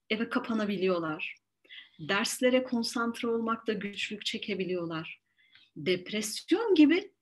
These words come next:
psikolojik sorunlar da yaşayabiliyorlar. Ve, e, bizim burada çocuklara aslında ekonomik problemler aktarılırken onların taşıyabilecekleri kadar yansıtılmalı.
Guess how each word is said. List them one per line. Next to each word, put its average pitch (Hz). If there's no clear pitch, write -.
psikolojik 254
sorunlar 196
da 214
yaşayabiliyorlar. 180
Ve, 220
e, 180
bizim 208
burada 214
çocuklara 214
aslında 185
ekonomik 247
problemler 180
aktarılırken 269
onların 277
taşıyabilecekleri 262
kadar 156
yansıtılmalı. 156